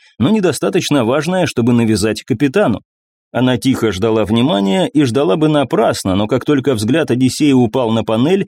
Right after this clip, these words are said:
та налилась бледным синим огнем. Детектив вздрогнул, ведь светили не приборы. Это опять была звезда в глубине глаза Сайн,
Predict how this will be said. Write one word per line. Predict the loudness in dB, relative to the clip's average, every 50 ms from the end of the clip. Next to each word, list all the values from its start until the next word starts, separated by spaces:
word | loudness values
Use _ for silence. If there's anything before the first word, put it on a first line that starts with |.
| -6 -16 -20 _ _
та | -4 -2 -2 0
налилась | 0 0 2 2 2 2 0 0 -2 -2 -4
бледным | -2 0 2 2 2 2 0 0 0 0 0
синим | 0 0 0 2 2 2 2
огнем. | 0 0 0 2 2 0 0 -4 -8 _ _ _ _ _
Детектив | -4 -2 0 0 -2 -2 0 -2 -2 -2 -2 -6 -4
вздрогнул, | -4 -4 -2 0 2 2 2 2 2 0 0 -2 -4 -6 _ _
ведь | -4 -2 -2 -2 0
светили | 0 -2 0 0 0 2 2
не | 2 2 2
приборы. | 0 0 0 0 2 2 2 2 0 -4 -8 _ _ _
Это | -6 -4 -2 0 -2
опять | 0 0 0 0 0 2
была | 2 2 2 2 0
звезда | 0 2 2 2 2 2 0 0 0
в | 0 0
глубине | 0 0 2 2 2 2 2 2
глаза | 0 0 0 0 0 -2 -2 -2
Сайн, | -2 -2 0 0 0 0 -2 -4